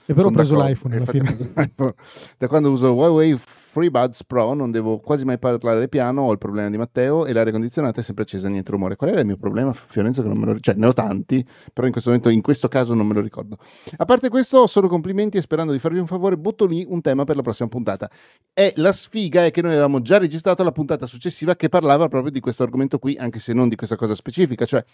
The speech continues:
Speaker 2: gestire un'emergenza. Eh, nel s-, qu-, infatti la puntata dopo l'audio faceva schifo uguale, un pochino meno, però abbiamo parlato proprio di salute.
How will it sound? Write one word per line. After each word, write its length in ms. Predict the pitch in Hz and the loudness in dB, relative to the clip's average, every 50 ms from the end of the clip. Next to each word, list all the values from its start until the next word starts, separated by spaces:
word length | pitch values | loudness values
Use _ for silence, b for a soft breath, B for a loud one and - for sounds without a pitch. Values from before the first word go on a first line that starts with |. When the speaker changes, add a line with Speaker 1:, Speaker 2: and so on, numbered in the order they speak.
| _ _ | _ _
Speaker 2:
gestire 480 | _ 131 127 180 202 190 - 135 139 143 | _ -2 0 0 0 0 0 0 2 4
un'emergenza. 800 | 139 123 113 113 113 104 101 104 101 95 98 98 - 113 101 b b b b b b b b b _ - 120 | 4 4 4 2 0 0 -2 -4 -4 -4 -6 -6 -6 -8 -8 b b b b b b b b b _ -6 -2
Eh, 300 | 123 123 120 117 117 117 120 | 2 2 4 4 4 4 4
nel 160 | 151 175 175 | 4 2 2
s-, 120 | - - _ | 0 -4 _
qu-, 140 | _ - - - 135 127 - | _ -16 -12 -10 -12 -12 -12
infatti 260 | 131 123 - 110 113 | -10 -10 -6 -4 -4
la 80 | 107 - | -4 -4
puntata 260 | 120 117 127 131 139 | -4 -4 -4 -2 2
dopo 340 | 139 127 120 - 131 120 - | 2 2 4 4 2 0 2
l'audio 320 | 117 110 110 110 107 104 | 2 2 4 4 2 0
faceva 260 | - 104 - 117 110 | -2 -4 -2 -2 -2
schifo 280 | 101 - 127 117 - 151 | -2 -4 -6 -6 -4 -2
uguale, 240 | 131 117 101 107 107 | 0 2 2 2 0
un 160 | 113 117 113 | -2 -4 -8
pochino 260 | 113 - - 117 127 | -8 -6 -4 -4 -2
meno, 220 | 127 104 101 107 | -2 -2 -4 -4
però 180 | - 117 110 110 | -2 0 0 0
abbiamo 300 | - 127 123 120 120 127 | 0 0 0 0 0 -2
parlato 240 | 143 135 117 110 117 | -2 -4 -4 -4 -4
proprio 200 | 117 113 113 113 | -6 -8 -8 -8
di 100 | 107 107 | -8 -8
salute. 600 | - - 156 139 127 123 117 123 131 123 123 123 | -2 2 2 4 4 2 2 2 0 0 0 -2